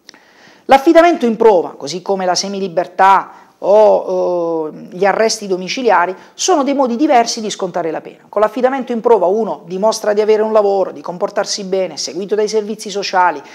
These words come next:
si dedica a opere di pubblica utilità e non sconta il carcere. Così come la semilibertà significa stare parzialmente in carcere e poi andare, eh, di notte, per dire, e di giorno andare a lavorare. Qui sto semplificando.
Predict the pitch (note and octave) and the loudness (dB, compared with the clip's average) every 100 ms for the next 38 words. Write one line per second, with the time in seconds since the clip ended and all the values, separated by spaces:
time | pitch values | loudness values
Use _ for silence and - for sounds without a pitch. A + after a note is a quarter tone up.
0 | - - - G#3+ A#3 A#3+ A#3 A3+ G3+ A3 | -20 -10 -6 4 6 6 2 2 6 8
1 | A3 G#3+ G3+ G3 G3+ A#3 G3 F#3+ A3 D4 | 6 4 0 -2 -6 -6 -6 -4 -4 -2
2 | F4+ - - - _ _ _ _ _ _ | -4 -4 -8 -10 _ _ _ _ _ _
3 | - D4 A3+ - F3 D#3+ - - - - | 2 2 0 0 -2 -2 -10 -14 -16 -18
4 | - - _ _ _ _ - E3+ A#3 A#3+ | -20 -20 _ _ _ _ -8 -6 0 4
5 | A#3 G#3+ A3+ A3+ G#3 G#3 G#3+ A3+ E3+ - | 4 2 0 -2 -2 -2 2 4 4 -2
6 | - _ _ - - - G3 F#3 F3+ - | -20 _ _ -20 -8 -6 -6 -4 -2 2
7 | G#3 E3 - E3 - F3+ G3+ G#3+ A3+ A3+ | 2 2 -2 -4 -2 -4 -2 -2 -2 0
8 | A#3+ A#3 A#3 A3+ A3 A#3 A3 G#3 G#3+ G#3 | 0 0 -2 -4 -2 0 0 4 4 4
9 | G3 - _ - D3+ - D#3 D3 D#3+ D#3+ | 0 -6 _ -8 -6 -6 -12 -12 -10 -2
10 | F3+ D#3+ - C3 D3+ F3 F3 F3+ - _ | 0 0 -4 -10 -8 -6 -6 -6 -8 _
11 | _ G#3 A3 G#3+ A3+ G#3 G3+ F#3+ F3 D#3+ | _ -2 2 4 6 6 4 4 4 2
12 | D#3+ D#3+ - _ _ _ _ C#4 - A3 | -2 -8 -16 _ _ _ _ -2 0 0
13 | - F#3+ F#3 F3+ E3 D3 C3+ | -2 -4 -6 -10 -8 -12 -12